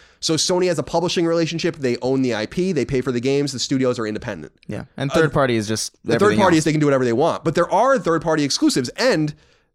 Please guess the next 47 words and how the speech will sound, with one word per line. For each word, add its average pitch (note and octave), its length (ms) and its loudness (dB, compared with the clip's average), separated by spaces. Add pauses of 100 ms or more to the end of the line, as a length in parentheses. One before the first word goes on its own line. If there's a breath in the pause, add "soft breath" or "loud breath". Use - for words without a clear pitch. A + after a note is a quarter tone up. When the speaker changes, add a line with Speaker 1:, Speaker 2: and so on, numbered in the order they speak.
Speaker 1:
third-party F#3+ 580 0
platform F#3+ 420 -2
exclusives C#3 360 -2
used D3+ 140 -4
to C#3+ 60 -4
be C#3 100 0
really C#3+ 300 0
popular D3+ 420 0
because A#2+ 240 0
it C3+ 80 -4
used E3+ 160 -4
to E3 80 -6
be D3 100 0
really B2+ 260 0
hard C#3 220 0
to B2+ 60 -4
port C3 220 -2
games A2+ 240 -2
and B2 100 -2
expensive, B2 480 -4 (100)
and D#3 380 0 (160)
Speaker 2:
Yeah. C#4+ 120 -10 (400 soft breath)
Speaker 1:
s-, - 160 -4
teams D#3+ 460 0
were D#3+ 100 2
happy C#3+ 340 -2
to C3+ 80 0
just B2+ 200 -4
get C3+ 140 -4
their B2+ 80 0
game A#2 220 -2
on A2 140 -2
P A2+ 140 -6
S G#2 100 -6
two, G#2+ 140 -8
for - 40 -6
Speaker 2:
They D#3 60 2
were G3+ 60 4
Speaker 1:
instance. A3+ 160 0
Speaker 2:
kind D3 80 -2
of A#2 60 0
everywhere C3+ 360 0
on, A2+ 360 0
during C3+ 380 -4
the, A#2+ 240 -2
uh, G#2 300 -2 (200)
initial A#2 580 -2